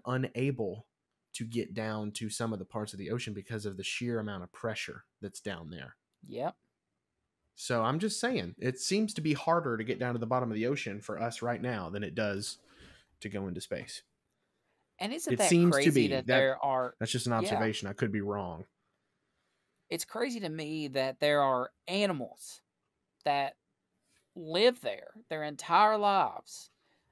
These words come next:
Speaker 2: I mean, there's that one breed of shark that it lives, like, well over a hundred years that's, lives down in the deep parts of the ocean. Like, how does some-,
Speaker 1: Yeah,
Speaker 2: how
Speaker 1: it's
Speaker 2: is
Speaker 1: nuts.
Speaker 2: something able to withstand all that pressure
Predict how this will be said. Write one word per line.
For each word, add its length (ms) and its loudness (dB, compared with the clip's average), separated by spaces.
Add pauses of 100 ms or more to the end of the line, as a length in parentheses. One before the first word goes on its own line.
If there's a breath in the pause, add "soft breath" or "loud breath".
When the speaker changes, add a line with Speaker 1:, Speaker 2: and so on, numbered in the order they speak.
(140)
Speaker 2:
I 80 2
mean, 120 -2
there's 200 0
that 160 4
one 240 -2
breed 220 0
of 100 -2
shark 560 2
that 400 4
it 160 -2
lives, 360 -4
like, 180 2
well 220 0
over 280 0
a 60 4
hundred 380 -4
years 540 -6
that's, 340 -2 (180)
lives 220 -6
down 260 -2
in 80 -8
the 80 -8
deep 240 -8
parts 300 -4
of 40 -10
the 160 -6
ocean. 340 -8
Like, 180 -2 (440 soft breath)
how 160 0
does 160 0
some-, 280 0
Speaker 1:
Yeah, 120 0
Speaker 2:
how 140 2
Speaker 1:
it's 20 6
Speaker 2:
is 80 2
Speaker 1:
nuts. 120 2
Speaker 2:
something 420 -2 (100)
able 340 0
to 320 -2
withstand 920 -4
all 240 2
that 260 -4
pressure 720 -2